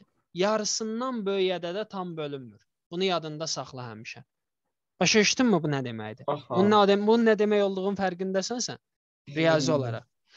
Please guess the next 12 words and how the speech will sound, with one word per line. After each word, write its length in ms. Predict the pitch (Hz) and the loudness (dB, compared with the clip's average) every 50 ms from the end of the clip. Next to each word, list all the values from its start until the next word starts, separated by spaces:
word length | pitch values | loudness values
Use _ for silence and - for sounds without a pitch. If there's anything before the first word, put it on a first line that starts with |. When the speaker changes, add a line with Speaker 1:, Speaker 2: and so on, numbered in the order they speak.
| - - - | -16 -4 2
Speaker 1:
Yəni, 260 | 202 240 247 240 220 123 | 2 4 4 4 0 -2
Speaker 2:
Aha. 180 | 123 - - _ _ _ _ | -4 -6 -10 _ _ _ _
Speaker 1:
heç 280 | - 285 302 277 - - - | -10 -8 -8 -8 -10 -12 -6
bir 120 | 208 190 - _ - | -8 -8 -8 _ -14
ədəd 560 | 175 160 151 151 156 143 143 147 165 190 196 _ | -14 -14 -12 -10 -10 -8 -8 -10 -10 -12 -14 _
yarısından 840 | 185 180 190 202 214 208 196 - - 220 226 240 269 269 254 226 196 | -10 -8 -6 -6 -6 -6 -6 -8 -8 -8 -8 -10 -8 -8 -8 -4 -2
böyük 240 | 208 208 214 214 202 190 | 0 2 2 2 2 0
ədədə 260 | 180 190 185 196 208 - | 0 0 -2 -2 -2 -4
tam 280 | - 214 202 196 190 175 | -2 -2 0 0 0 0
bölünmürsə, 680 | 180 180 180 196 196 190 160 135 113 117 - - - - _ _ _ _ _ _ _ - | 0 2 2 2 2 2 0 -4 -6 -8 -10 -10 -10 -14 _ _ _ _ _ _ _ 0
mən 280 | 190 240 269 285 262 226 | 4 4 6 6 6 6
gəlib 340 | 233 226 220 233 262 247 | 4 4 2 2 -2 -4